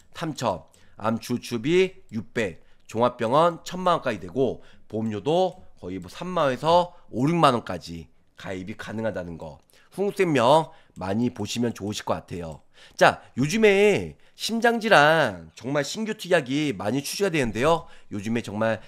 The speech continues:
어, 심장 매우 무섭죠. 연계 조건이 없어요. 그리고 각각 단독적으로 가입이 가능하다는 거. 그래서 심근병증 아이 사십이,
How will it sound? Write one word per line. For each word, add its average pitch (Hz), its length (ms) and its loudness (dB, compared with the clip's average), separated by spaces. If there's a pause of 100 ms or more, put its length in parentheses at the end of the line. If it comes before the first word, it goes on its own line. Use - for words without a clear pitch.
(240)
어, 95 100 -12
심장 127 640 0
매우 113 180 0
무섭죠. 110 720 0 (280)
연계 165 300 0
조건이 196 280 0
없어요. 101 600 -4 (340)
그리고 104 480 -2 (220)
각각 - 920 2
단독적으로 143 920 -6 (180)
가입이 101 520 -2
가능하다는 107 600 -2
거. 78 300 -12 (120)
그래서 98 340 -2 (220)
심근병증 135 1080 -2 (480)
아이 120 240 2
사십이, 123 580 -4